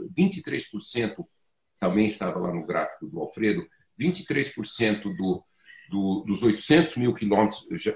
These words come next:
viu, Alfredo? O número já chegou a oitocentos mil. Você falou setecentos e oitenta mil quilômetros quadrados, mas nos últimos dois anos já fez chegar alguns dados do, do impe,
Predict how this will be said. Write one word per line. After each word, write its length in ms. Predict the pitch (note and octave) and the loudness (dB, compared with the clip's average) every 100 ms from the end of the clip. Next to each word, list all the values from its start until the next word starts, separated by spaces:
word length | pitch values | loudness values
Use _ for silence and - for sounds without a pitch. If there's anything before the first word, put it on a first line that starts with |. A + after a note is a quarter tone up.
| - | 0
viu, 140 | A#2 | 4
Alfredo? 480 | G#2 G#2+ G2 F2+ F#2 | 4 4 0 -2 -4
O 80 | G2 | 0
número 300 | G2+ A2+ B2+ | 4 4 4
já 140 | G#2+ G#2+ | 0 0
chegou 220 | G2+ G2+ | 2 4
a 40 | |
oitocentos 320 | G2+ - G2+ | 4 2 -2
mil. 140 | F2+ D#2+ | -2 -4
Você 120 | - | -6
falou 240 | - F#2 | -4 -2
setecentos 520 | F2+ F#2+ F2 - F#2 G2 | -2 -2 -2 -2 -2 0
e 40 | |
oitenta 320 | F2 G2 - | 0 -2 0
mil 200 | F2+ F2+ | -2 -2
quilômetros 360 | - F#2 F2 - | 0 0 -2 -2
quadrados, 380 | F2 F2+ G#2 G#2+ | 0 2 2 2
mas 220 | G#2+ G2+ | -2 -2
nos 140 | F#2+ | -4
últimos 300 | G#2+ - F#2+ | -4 -4 0
dois 300 | G#2 F#2+ F2+ | 2 2 2
anos 220 | G2+ G#2 | 0 0
já 200 | A2 G2+ - _ _ _ | 2 0 -2 _ _ _
fez 180 | A2 G#2 | 2 4
chegar 460 | A2+ F#2 G2 G2+ | 4 2 4 4
alguns 200 | F2+ F#2+ | 2 0
dados 380 | - F#2+ F2+ F2 | 2 2 2 -4
do, 220 | E2+ F2 F2+ | -6 -6 -2
do 160 | F2+ | 2
impe, 380 | A#2 B2 - - | 4 2 -2 -8